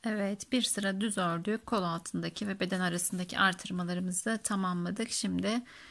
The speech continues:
model kurulumuyla devam ediyoruz.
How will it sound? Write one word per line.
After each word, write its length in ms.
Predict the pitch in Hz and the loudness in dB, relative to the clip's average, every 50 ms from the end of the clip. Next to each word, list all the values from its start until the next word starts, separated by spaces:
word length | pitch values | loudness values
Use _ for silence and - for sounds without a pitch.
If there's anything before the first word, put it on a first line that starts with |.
| - - - - - | -20 -20 -14 -4 0
model 360 | 220 208 202 202 202 196 196 196 | 2 2 4 4 4 2 2 -2
kurulumuyla 800 | - - 202 196 185 185 180 180 180 175 175 185 202 220 226 220 | -6 -4 -2 0 0 2 0 0 0 0 2 2 2 2 2 2
devam 380 | 208 196 190 190 190 190 190 180 | 2 2 4 4 4 2 2 0
ediyoruz. 720 | 180 180 - 190 180 180 185 208 226 262 - - - | -2 -2 -2 -2 -2 0 0 0 0 0 0 -4 -6